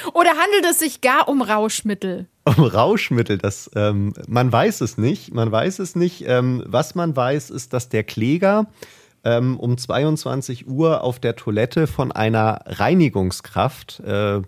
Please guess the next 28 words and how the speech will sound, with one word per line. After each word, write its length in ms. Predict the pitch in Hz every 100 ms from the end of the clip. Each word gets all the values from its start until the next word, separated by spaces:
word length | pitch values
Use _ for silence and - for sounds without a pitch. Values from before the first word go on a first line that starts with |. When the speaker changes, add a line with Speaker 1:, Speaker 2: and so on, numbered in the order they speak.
| -
Speaker 2:
gesehen 400 | 104 98 139 175
Speaker 1:
Mhm. 40 |
Speaker 2:
wurde, 420 | - 160 151 185 214 _ _ _ _ _ -
wie 180 | 87 117
er 320 | 247 151 -
Speaker 1:
Aha. 20 |
Speaker 2:
ein 240 | 214 120 101
weißes 480 | 98 151 - 147 -
Pulver 680 | - 139 143 135 127 127 - _
konsumiert 720 | - 139 139 143 151 185 147 110
Speaker 1:
Mhm. 60 |
Speaker 2:
habe. 340 | 82 - - - - _ _ _ _ _ _
Speaker 1:
Mhm. 180 | 277 254
Speaker 2:
Also 240 | 92 104
da 180 | - -
ist 260 | 95 135 -
natürlich 580 | 127 - 123 113 - -
jetzt 280 | 107 -
viel 300 | - - 123 92
denkbar. 760 | 92 135 - 160 165 165 -
Ähm, 460 | 107 110 110 107 -
ich 340 | 104 - - _
kann 220 | 107 120
mich 160 | 117 104
noch 160 | 98
dunkel 380 | - 123 175 147
erinnern, 680 | 117 92 120 127 123 127 117
ähm, 460 | - 104 101 104 101